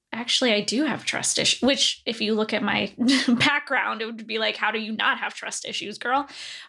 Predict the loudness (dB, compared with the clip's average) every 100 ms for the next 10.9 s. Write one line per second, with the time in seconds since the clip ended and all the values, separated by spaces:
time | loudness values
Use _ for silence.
0 | _ 0 0 -2 -8 _ _ _ -12 -4
1 | 0 2 0 -4 -4 -2 -2 -4 -12 -16
2 | _ _ _ _ _ _ _ _ _ -2
3 | 2 2 -2 -10 _ _ -4 0 2 4
4 | 2 0 0 0 0 -4 -4 -2 0 2
5 | 4 2 2 -2 -2 0 0 0 -4 -6
6 | -12 _ -2 2 2 2 0 0 -2 0
7 | -2 -2 -2 -2 -4 -8 _ _ -2 2
8 | 2 2 2 2 0 -4 -6 0 0 0
9 | -4 -6 -8 -8 -4 -2 -2 -8 -16 -18
10 | -16 -12 -2 0 2 2 2 0 -2